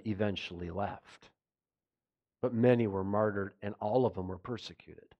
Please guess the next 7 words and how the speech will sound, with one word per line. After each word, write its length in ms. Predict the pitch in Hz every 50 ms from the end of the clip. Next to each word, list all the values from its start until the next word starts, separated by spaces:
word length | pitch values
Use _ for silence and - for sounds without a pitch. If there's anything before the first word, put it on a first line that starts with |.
| _ _ _ _ _ _ _ _ _ -
True? 320 | - - - 156 202 220 - - _ _ _ _ _ _ _ _ _ _ _ _ _ _ _ _ _ _ _ _ _ _ _ _ _ _ _ _ _ _ _ -
So 400 | - - 190 175 165 139 135 113 117
this 200 | 147 208 240 226
sign, 640 | - - - - - 220 214 185 165 151 147 151 - -
according 580 | 139 - - - - 156 156 165 180 202 202 202 - -
to 220 | - 208 202 202 190
history, 720 | - - 233 220 - - - - - 95 90 90 - -